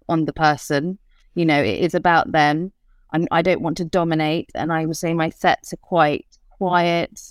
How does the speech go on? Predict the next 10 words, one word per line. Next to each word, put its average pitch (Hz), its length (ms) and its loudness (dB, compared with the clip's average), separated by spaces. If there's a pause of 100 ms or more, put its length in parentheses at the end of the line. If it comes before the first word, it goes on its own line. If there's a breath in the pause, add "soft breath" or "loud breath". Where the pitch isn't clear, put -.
(200)
You 180 140 0
know, 143 280 -2 (140)
they're 170 140 -2
pretty 170 280 -4
chill. 156 460 -2
They're 160 220 0
quite - 300 2
quiet. 156 760 -2
There'll 160 140 -2
be 156 220 -2